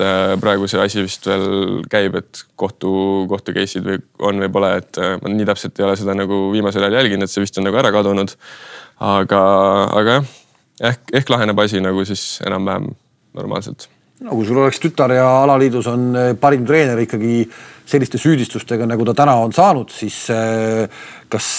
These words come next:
Speaker 2: see on okei, et juba või, või aastakümneid on siis seda asja kõrvalt jälgitud ja paneksid oma tütre kergejõustikutrenni või mitte?
Speaker 1: No pigem ei paneks ikka, et, eh, noh, raske, et noh, on hea treener ja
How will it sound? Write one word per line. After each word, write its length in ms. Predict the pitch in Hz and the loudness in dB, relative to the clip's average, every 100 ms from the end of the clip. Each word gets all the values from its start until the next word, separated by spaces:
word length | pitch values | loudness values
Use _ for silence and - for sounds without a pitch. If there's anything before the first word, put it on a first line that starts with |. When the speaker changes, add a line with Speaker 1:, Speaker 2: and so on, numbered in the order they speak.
| - | -2
Speaker 2:
see 260 | - 120 117 | 2 4 4
on 120 | 117 | 4
okei, 400 | 117 - 180 175 101 | 0 2 4 4 0
et 200 | - 95 | -6 -8
juba 200 | 92 87 | -6 -4
või, 180 | 101 101 | -2 -4
või 220 | 85 82 73 | -6 -8 -4
aastakümneid 720 | 80 113 - - 220 147 98 90 | 0 0 2 2 4 2 -2 -10
on 80 | 90 | -12
siis 140 | 85 | -10
seda 160 | 101 117 | -2 0
asja 180 | - 104 | 0 0
kõrvalt 280 | 127 104 | 2 2
jälgitud 500 | 139 202 127 - 107 | 4 4 2 -4 -6
ja 220 | 101 107 98 98 - - - | -2 -2 -2 -6 -20 -20 -2
paneksid 280 | 165 156 98 | 0 0 -4
oma 140 | 101 | -2
tütre 260 | 113 - 104 | -2 -2 -2
kergejõustikutrenni 800 | 107 104 101 - 101 104 98 101 | 0 0 0 -2 -2 -2 -2 -2
või 80 | 117 | -2
mitte? 300 | 120 - 120 | -4 -6 -4
Speaker 1:
No 80 | |
pigem 240 | 143 160 139 | 0 0 0
ei 100 | 139 | 0
paneks 320 | 156 101 - | -2 -2 -6
ikka, 240 | 98 - | -6 -6
et, 200 | - - | -6 -8
eh, 320 | - - - - | -8 -6 -6 -4
noh, 200 | 101 110 _ _ _ _ _ _ _ _ 113 | -6 -8 _ _ _ _ _ _ _ _ 0
raske, 360 | 131 - 85 | 0 2 -4
et 120 | - | -2
noh, 140 | 101 98 _ - | -4 -4 _ 0
on 220 | 120 113 | 0 2
hea 160 | 117 101 | 0 0
treener 400 | 107 104 95 95 | 0 0 2 0
ja 220 | 95 | 2